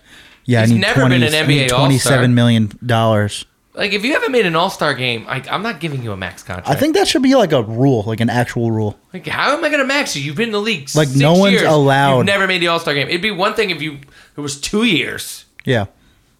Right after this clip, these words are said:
Speaker 1: Yeah, and it was just potential only.
Speaker 2: Tobias Harris will most likely never make an All-Star game.
Speaker 1: That should be a rule. If you've never made an All-Star game, you shouldn't be allowed to get the max.
Speaker 2: Will Tobias Harris ever be in an All-Star game? Probably not.
Speaker 1: He almost made it this year.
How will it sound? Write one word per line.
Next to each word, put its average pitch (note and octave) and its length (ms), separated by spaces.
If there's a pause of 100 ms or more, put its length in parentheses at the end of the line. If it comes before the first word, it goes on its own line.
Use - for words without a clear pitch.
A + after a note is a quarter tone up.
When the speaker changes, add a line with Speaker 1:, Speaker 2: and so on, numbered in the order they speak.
(200)
Speaker 1:
Yeah, C3+ 200
and A2+ 80
it A#2+ 40
was A2 140
just A2 220
potential G#2 440
only. A2 300 (220)
Speaker 2:
Tobias G3 400
Harris G3 400
will C#3+ 80
most D3 280
likely C#3+ 520
never A#2+ 440
make G2+ 200
an F#2 100
All-Star E2 300
game. B2 80
Speaker 1:
That D3 500
should D3 320
be C3+ 140
a B2 40
rule. A#2+ 380
If A#2 140
you've B2 100
never A#2 160
made A#2 140
an A2 100
All-Star A#2 320
game, B2 220
you A2+ 160
shouldn't A#2 280
be A2+ 120
allowed G#2+ 540
to G#2+ 60
get G2 140
the G2+ 80
max. G2 400 (640)
Speaker 2:
Will B2+ 80
Tobias E3+ 400
Harris E3 240 (100)
ever D3 240
be F3 160
in F3 80
an F3 80
All-Star F3+ 320
game? F#3+ 220 (720)
Probably G3 480
not. F3+ 340
Speaker 1:
He C3 100
almost D#3+ 400
made G#2+ 280
it - 80
this G2+ 160
year. F#2+ 180